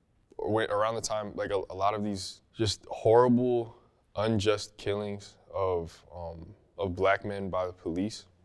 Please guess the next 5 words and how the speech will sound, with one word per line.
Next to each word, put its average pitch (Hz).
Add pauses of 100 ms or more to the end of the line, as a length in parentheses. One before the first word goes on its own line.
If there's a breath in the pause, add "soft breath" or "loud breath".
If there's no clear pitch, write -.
(720)
or, 92 (840)
yeah, 110
that, 120
that's, 135 (140)
that's, -